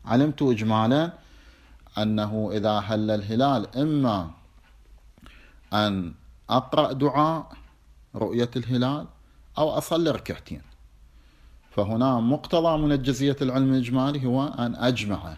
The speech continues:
أقرأ الدعاء وأصلي ركعتين. إذا علمت أن أحد الثوبين نجس، أحد الثوبين، هنا أيضًا مقتضى منجزية العلم، العلم الإجمالي يكون شو أسوي؟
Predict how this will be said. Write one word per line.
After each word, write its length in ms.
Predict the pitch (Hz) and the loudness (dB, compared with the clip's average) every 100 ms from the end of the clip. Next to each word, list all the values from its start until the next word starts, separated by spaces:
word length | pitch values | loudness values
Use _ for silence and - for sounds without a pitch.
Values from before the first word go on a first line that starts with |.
| - | -10
أقرأ 340 | 92 - 110 107 | -10 -4 -2 0
الدعاء 440 | 110 120 127 147 | 0 -2 0 -2
وأصلي 640 | 101 90 - 107 113 151 - - - - - - | -2 -4 -2 -2 -2 -4 -6 -18 -20 -20 -20 -10
ركعتين. 460 | - - - - - - - - - - - - - - 143 | -8 -8 -10 -16 -20 -20 -20 -20 -20 -20 -20 -20 -20 -6 2
إذا 140 | 147 | 4
علمت 760 | 156 143 170 196 165 147 127 110 - | 4 4 2 2 0 0 0 -2 -6
أن 200 | 123 131 | 0 2
أحد 440 | 135 156 175 160 135 | 2 2 0 2 2
الثوبين 960 | 123 - 131 127 120 151 180 185 185 - - - - - - - - - - | 0 0 2 2 2 2 2 0 -2 -6 -16 -20 -20 -20 -20 -20 -20 -20 -6
نجس، 460 | 117 127 113 107 92 67 - - - - - - - - | 2 2 2 -4 -4 -8 -14 -20 -20 -20 -20 -20 -16 -8
أحد 220 | 147 120 | -2 -2
الثوبين، 500 | 95 - 85 80 78 - - - - - - - - - - | -2 -4 -8 -8 -12 -16 -20 -20 -20 -20 -20 -20 -20 -10 -2
هنا 380 | 165 175 117 - - - - - - | 2 2 0 -4 -16 -20 -20 -16 -2
أيضًا 480 | 147 147 117 98 87 | 2 2 0 -2 -4
مقتضى 580 | 101 135 - 143 120 107 | -2 -2 0 0 2 0
منجزية 600 | 104 107 98 107 104 110 110 | -2 -2 -2 -2 0 0 -2
العلم، 400 | 101 107 104 110 107 104 | -4 -2 -4 -4 -2 -2
العلم 340 | 104 110 104 107 | -2 -2 -2 0
الإجمالي 480 | 107 95 117 135 | -2 0 2 2
يكون 180 | 147 143 | 2 -2
شو 140 | 135 160 | 0 0
أسوي؟ 300 | 151 110 | 0 -4